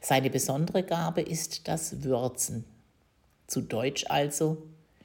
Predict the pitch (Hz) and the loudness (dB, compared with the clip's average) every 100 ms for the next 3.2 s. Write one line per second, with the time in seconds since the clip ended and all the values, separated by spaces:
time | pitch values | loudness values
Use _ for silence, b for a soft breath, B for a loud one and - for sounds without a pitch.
0 | b b b 175 214 240 220 160 160 165 | b b b 2 4 4 2 6 6 6
1 | - - 175 165 139 127 - 131 131 160 | 0 -2 -4 -2 -2 -2 -4 -6 -4 -2
2 | 165 139 135 127 - 127 - - - - | 0 -2 -4 -8 -8 -8 -6 -6 -8 -10
3 | - - | -20 -20